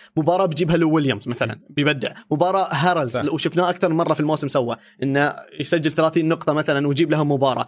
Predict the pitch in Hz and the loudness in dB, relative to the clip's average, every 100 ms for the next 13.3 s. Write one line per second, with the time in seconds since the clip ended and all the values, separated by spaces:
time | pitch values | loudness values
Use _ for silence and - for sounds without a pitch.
0 | - - - 160 170 190 180 180 170 160 | -10 -10 -4 0 2 2 0 0 0 2
1 | 170 160 180 170 165 - 135 147 151 151 | 0 2 2 2 -2 -8 -2 0 0 0
2 | 143 135 131 110 - - - - - 143 | 0 2 0 -2 -6 -14 -14 -8 -2 2
3 | 170 185 180 165 175 165 143 - 135 - | 2 2 0 -2 0 0 0 -4 -6 -8
4 | - - 151 202 214 156 160 151 143 139 | -14 -2 0 2 2 0 -6 -6 -2 -2
5 | - 175 208 214 247 247 185 165 165 175 | -2 -2 -2 -2 0 0 0 -2 0 0
6 | 214 202 147 - - - - 196 160 147 | 0 0 -2 -4 -8 -6 0 0 0 -4
7 | 135 135 139 - _ _ _ 160 196 202 | -4 -4 -4 -6 _ _ _ -2 0 -2
8 | 196 - 175 175 147 156 160 147 139 131 | -4 -4 -2 -2 -2 -2 -2 0 -2 -2
9 | 131 - - _ _ _ _ 151 143 139 | -2 -4 -14 _ _ _ _ 0 0 0
10 | 180 165 151 - 165 156 156 151 160 143 | -2 -2 -2 0 -2 0 0 0 0 0
11 | 147 160 170 175 180 165 165 165 214 190 | 0 0 0 -2 0 2 2 0 0 0
12 | 190 226 170 196 180 147 165 175 151 135 | 0 0 2 2 2 0 0 -2 -2 -2
13 | 131 110 | -2 -4